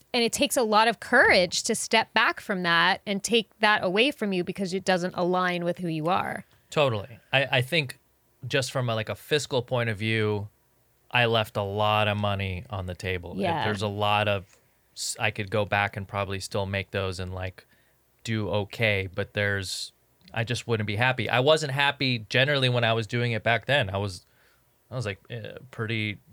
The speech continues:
Speaker 2: depressed
Speaker 1: You
Speaker 2: for a
Speaker 1: felt
Speaker 2: lo-
Speaker 1: conflicted about it?
Speaker 2: Yeah, a little bit. I mean, there was a time where, you know, it was like, "Great, everything's going well," but, like, there was a time where, you know, a few times where I was just like, "I don't know about this,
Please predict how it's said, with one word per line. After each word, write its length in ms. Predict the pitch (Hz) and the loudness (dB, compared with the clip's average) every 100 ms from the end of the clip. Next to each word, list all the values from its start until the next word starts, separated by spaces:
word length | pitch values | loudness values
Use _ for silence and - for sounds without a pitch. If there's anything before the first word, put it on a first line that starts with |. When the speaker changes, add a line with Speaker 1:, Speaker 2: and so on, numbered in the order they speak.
| - - | -20 -10
Speaker 2:
depressed 560 | 113 - 120 139 131 - | -8 0 2 2 0 -2
Speaker 1:
You 80 | 156 | 2
Speaker 2:
for 80 | |
a 20 | 101 | 4
Speaker 1:
felt 160 | 233 | 4
Speaker 2:
lo- 60 | 214 | 2
Speaker 1:
conflicted 500 | 240 226 214 285 294 | 0 -2 0 0 2
about 240 | 311 320 | 2 2
it? 240 | 370 392 - - - _ _ | 2 -2 -4 -14 -20 _ _
Speaker 2:
Yeah, 340 | 170 311 427 240 | -4 0 2 2
a 100 | - | 2
little 240 | 208 220 165 | 4 4 6
bit. 240 | 131 147 | 4 4
I 60 | 170 | 4
mean, 160 | 170 175 | 2 2
there 140 | 180 | 4
was 140 | 175 | 2
a 60 | 165 | 0
time 460 | 165 180 170 165 160 | 0 2 2 2 -2
where, 460 | 143 143 139 135 | 2 6 6 6
you 180 | 135 139 | 2 2
know, 180 | 131 123 | 4 4
it 80 | 123 | 4
was 200 | 123 117 | 2 2
like, 260 | 110 - | 0 -2
"Great, 300 | - 139 113 | 2 2 4
everything's 420 | 120 127 123 123 | 0 0 0 -2
going 260 | - 117 117 | -2 -2 2
well," 320 | 131 139 135 123 | 4 6 4 4
but, 180 | 120 | 0
like, 240 | 117 113 - | 2 0 2
there 140 | 131 | 0
was 180 | 131 131 | 2 0
a 80 | 127 | -2
time 380 | 156 139 135 131 | 0 2 2 2
where, 380 | 127 120 110 - _ _ _ _ _ _ _ _ _ | 4 4 0 -6 _ _ _ _ _ _ _ _ _
you 180 | - 127 | -6 -2
know, 320 | 123 113 113 - | 2 2 0 -2
a 200 | - 117 | -2 0
few 200 | - 139 | 0 -4
times 280 | - 117 110 | 0 0 0
where 80 | 107 | -2
I 20 | |
was 80 | 107 | -2
just 160 | 110 | -4
like, 180 | 104 95 | -6 -4
"I 260 | - 143 139 | 0 2 4
don't 220 | 127 110 | 4 2
know 160 | 107 104 | 0 0
about 320 | 92 95 - | 0 -4 -4
this, 340 | 98 92 - | -4 -4 -10